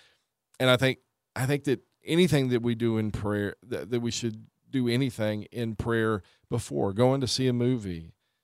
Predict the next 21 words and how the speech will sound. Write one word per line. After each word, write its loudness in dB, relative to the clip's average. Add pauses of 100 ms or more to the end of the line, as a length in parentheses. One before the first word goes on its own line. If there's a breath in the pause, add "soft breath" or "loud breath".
(240)
um, 0 (1040)
going 6
on 4
a 2
trip. -2 (400)
I -12
mean, 0
always 4
starting 2
of -10
things -2
as -8
families, -6
it's -12
always 0
a -6
good -6
thing -6
to -10
just -14
say, -2